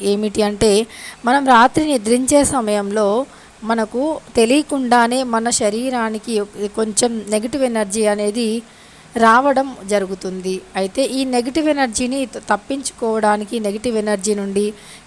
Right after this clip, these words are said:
చెడు వ్యాధుల నుండి బయటపడడానికి, అలానే మంచి మీలో ఒక తేజస్సు కలగడానికి, అదేవిధంగా మీరు ఏదైతే, ఏ, సాధించాలి అనుకుంటున్నారో అది సాధించడానికి మంచి యాక్టివ్‌నెస్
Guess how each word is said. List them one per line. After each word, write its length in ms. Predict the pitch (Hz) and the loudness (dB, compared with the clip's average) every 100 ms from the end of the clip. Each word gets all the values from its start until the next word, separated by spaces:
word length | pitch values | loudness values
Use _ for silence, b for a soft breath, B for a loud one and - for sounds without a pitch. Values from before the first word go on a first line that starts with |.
| - 277 | 2 4
చెడు 160 | 277 269 | 6 4
వ్యాధుల 560 | 240 208 190 202 240 240 | 2 4 4 4 2 0
నుండి 300 | 226 208 214 | 0 -2 -2
బయటపడడానికి, 1200 | 196 196 208 226 208 208 202 202 202 220 208 214 - B B B | 0 0 -2 0 2 4 4 2 0 -4 -4 -6 -10 B B B
అలానే 560 | 208 262 302 294 277 262 214 | 4 4 4 2 -2 -4 -6
మంచి 720 | 214 247 285 - 254 240 - - | -4 -2 2 2 2 0 -4 -6
మీలో 320 | 226 240 240 | -2 2 2
ఒక 160 | 233 240 | 2 0
తేజస్సు 640 | - 226 214 262 - - | -2 0 2 2 0 -4
కలగడానికి, 920 | 240 208 202 202 202 202 202 208 214 226 - B B B B 196 | -4 -2 0 0 0 -2 -2 -4 -6 -8 -16 B B B B 2
అదేవిధంగా 680 | 214 311 302 269 277 277 | 4 4 4 0 0 0
మీరు 520 | 269 247 254 254 226 - 220 | 0 0 0 0 -2 -2 2
ఏదైతే, 720 | 240 285 302 - 302 285 - - | 4 4 2 0 0 0 -4 -10
ఏ, 220 | 202 208 202 - | -6 -6 -8 -2
సాధించాలి 640 | 247 220 254 277 294 269 262 | 4 4 2 2 4 6 4
అనుకుంటున్నారో 800 | 240 233 233 240 233 233 233 | 2 -2 0 0 2 4 4
అది 220 | 240 208 226 | 4 2 0
సాధించడానికి 840 | 220 190 196 247 262 233 226 220 | 4 4 2 0 2 2 0 -4
మంచి 300 | 226 214 - - | -6 -2 0 2
యాక్టివ్‌నెస్ 640 | 190 - 254 247 240 - | 2 0 -2 0 0 2